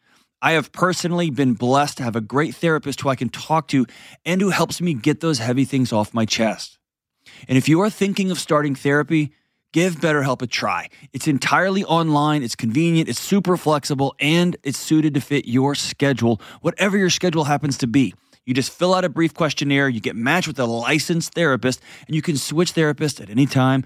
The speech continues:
for no extra money. Listen,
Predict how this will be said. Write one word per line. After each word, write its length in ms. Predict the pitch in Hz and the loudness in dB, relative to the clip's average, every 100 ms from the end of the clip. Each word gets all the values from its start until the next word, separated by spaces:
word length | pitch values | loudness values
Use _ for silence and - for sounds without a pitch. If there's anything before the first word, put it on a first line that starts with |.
| - | -6
for 180 | _ 117 | _ 0
no 220 | 117 110 120 | 2 4 2
extra 320 | 113 - 120 | 0 0 2
money. 400 | 110 104 82 - _ _ _ _ _ _ | 2 2 -4 -14 _ _ _ _ _ _
Listen, 360 | - 147 - - | -4 -4 -4 -14